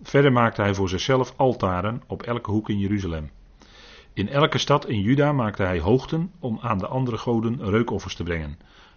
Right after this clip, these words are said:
Zo verwekte hij Yahweh, de God van zijn vaderen, tot toorn. En dat is natuurlijk de toorn van de jaloersheid. En zo vinden wij vele plaatsen in de schrift, eh,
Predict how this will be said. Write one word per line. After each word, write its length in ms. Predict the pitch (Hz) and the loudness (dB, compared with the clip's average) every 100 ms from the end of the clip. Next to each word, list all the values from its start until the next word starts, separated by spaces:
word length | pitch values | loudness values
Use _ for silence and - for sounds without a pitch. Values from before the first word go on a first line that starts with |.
| - | -8
Zo 260 | - 135 | 6 6
verwekte 400 | 139 117 139 135 | 6 2 0 0
hij 160 | 101 110 | 0 2
Yahweh, 340 | 98 90 90 - | 2 2 -2 -4
de 120 | 101 | -10
God 240 | - 110 | -6 -6
van 180 | - 101 | -2 -2
zijn 140 | 87 85 | -2 -2
vaderen, 460 | 87 85 85 82 - | -2 -2 -6 -8 -8
tot 300 | - 82 - - | -8 -8 -10 -6
toorn. 360 | 147 82 73 69 - - - - - - - - | -4 -4 -8 -10 -18 -20 -20 -20 -20 -20 -20 -12
En 240 | 82 80 | -10 -6
dat 200 | 87 - | -8 -6
is 160 | 92 - | -8 -6
natuurlijk 400 | 82 95 85 82 | -4 -4 -4 -6
de 240 | 82 82 92 - | -4 -4 -8 -8
toorn 440 | - 110 101 95 | 0 2 2 0
van 280 | 90 90 90 | 0 0 0
de 320 | 85 85 95 - | -2 -2 -4 -8
jaloersheid. 920 | 95 85 85 110 113 - 90 76 - - _ _ - - - - - - - - _ _ _ | -6 -6 -2 -2 -2 -2 -4 -4 -12 -20 _ _ -20 -20 -20 -20 -20 -20 -20 -20 _ _ _
En 360 | - 117 113 - | 6 8 6 2
zo 540 | 127 107 117 110 120 120 | 0 8 10 10 8 4
vinden 320 | 90 120 104 | 4 6 6
wij 280 | 101 101 92 | 6 6 6
vele 360 | 110 113 104 | 6 6 4
plaatsen 640 | 104 110 101 - 98 92 98 | 2 2 2 2 -2 -2 -4
in 460 | 101 92 87 90 - - - - | -4 -2 -2 -4 -10 -20 -20 -10
de 300 | - 85 85 | -6 -4 -4
schrift, 560 | - 123 131 - - _ - _ _ _ _ | 2 4 4 -4 -16 _ -20 _ _ _ _
eh, 200 | - 92 | -6 -4